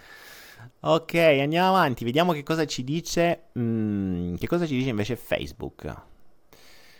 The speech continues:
Ah, siamo a-, Fede, siamo addestrati alla separazione. Sì, sì, assolutamente sì. Assolutamente sì. Ah, vediamo qualche altra domanda, che, vediamo che cosa accade stasera.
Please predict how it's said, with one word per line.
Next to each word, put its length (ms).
Ah, 1160
siamo 460
a-, 180
Fede, 380
siamo 220
addestrati 480
alla 100
separazione. 640
Sì, 200
sì, 80
assolutamente 540
sì. 180
Assolutamente 640
sì. 200
Ah, 260
vediamo 320
qualche 180
altra 220
domanda, 720
che, 140
vediamo 240
che 60
cosa 180
accade 300
stasera. 580